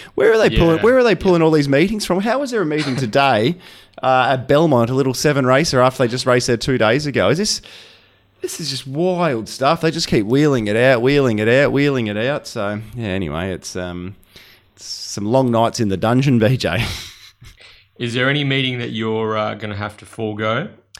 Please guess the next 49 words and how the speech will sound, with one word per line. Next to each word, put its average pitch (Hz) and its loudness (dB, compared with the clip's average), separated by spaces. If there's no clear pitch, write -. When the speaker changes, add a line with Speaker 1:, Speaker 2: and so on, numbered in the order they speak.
Speaker 1:
Probably 160 2
Speaker 2:
Or - 0
are - 2
you - 2
gonna - 2
Speaker 1:
Esperance 113 0
Speaker 2:
be 104 2
attacking 110 2
Speaker 1:
Sunday, 101 2
yeah. 110 2
Speaker 2:
all 104 2
of 101 -8
them? 143 0
Speaker 1:
Esperance 139 0
Sunday, 104 2
Speaker 2:
Yeah. 101 2
Speaker 1:
yeah. 101 2
I 110 4
did. 127 -2
Speaker 2:
Yeah. - -14
Speaker 1:
I - -4
finished 139 2
Ascot 135 2
at 117 0
about 117 2
nine 117 2
thirty. 120 2
I - 4
did 123 0
Mount 113 0
Barker 117 2
till 123 -4
about 104 -2
midnight. 110 -2
Um, 110 -2
I'll 107 -8
do 101 -4
Geraldton 107 -2
once 104 -6
we 104 -4
finish 101 -6
today, 113 0
oh, 107 2
or 95 -8
tonight 95 -8
even, 85 -10
um, 98 -8
and 92 -10
then, 92 -10